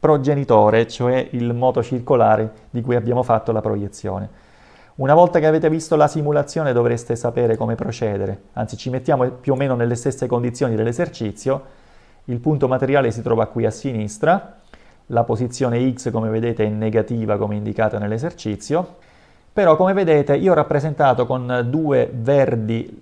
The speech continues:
con tonalità leggermente diverse il vettore accelerazione centripeta che è rivolto verso il centro partendo dal punto materiale e che qui invece vedete a destra applicato al punto materiale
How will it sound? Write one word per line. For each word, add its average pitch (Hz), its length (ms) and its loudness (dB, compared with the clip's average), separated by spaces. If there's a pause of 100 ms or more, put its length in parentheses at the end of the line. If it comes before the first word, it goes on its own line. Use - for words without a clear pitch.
con 123 200 -6
tonalità 131 420 0
leggermente 117 580 0
diverse 113 480 0
il 117 100 -2
vettore 120 440 2
accelerazione 120 600 -2
centripeta 117 720 -6
che 104 200 -8
è - 20 -6
rivolto 107 440 -2
verso 107 300 -4
il 104 120 -2
centro 110 420 -4
partendo 107 400 -6
dal 101 120 -6
punto 110 280 -8
materiale 120 640 0
e 123 140 -6
che 120 140 -6
qui 131 120 -4
invece 113 320 -4
vedete 110 320 0
a 110 60 2
destra 110 480 0
applicato 110 840 2
al 104 320 -4
punto 127 440 -4
materiale 120 880 2